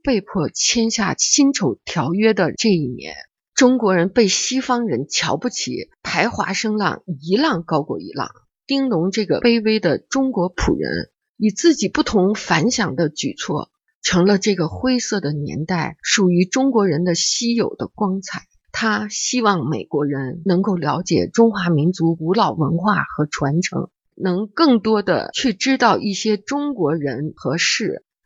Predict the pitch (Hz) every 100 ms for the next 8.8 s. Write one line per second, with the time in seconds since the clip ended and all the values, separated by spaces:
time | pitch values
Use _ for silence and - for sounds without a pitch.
0 | - 269 214 190 - 247 175 147 - 147
1 | 147 196 202 170 131 170 - 196 196 208
2 | 170 160 - _ - 208 214 247 226 95
3 | - - 233 233 180 127 113 165 147 185
4 | - 214 180 147 151 - 143 120 107 _
5 | - 175 208 330 240 202 190 - 220 220
6 | 208 175 190 127 123 180 170 - 277 233
7 | 226 151 151 143 180 151 165 147 160 143
8 | 220 175 160 123 139 170 156